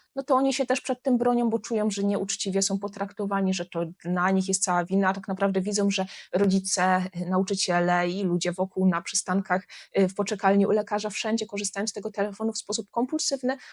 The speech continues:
po to, żeby ograniczyć nudę, po to, żeby, mm, wyprzeć jakieś uczucie zdezorientowania,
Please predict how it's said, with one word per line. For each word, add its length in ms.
po 100
to, 120
żeby 220
ograniczyć 560
nudę, 320
po 120
to, 140
żeby, 480
mm, 300
wyprzeć 920
jakieś 420
uczucie 380
zdezorientowania, 1500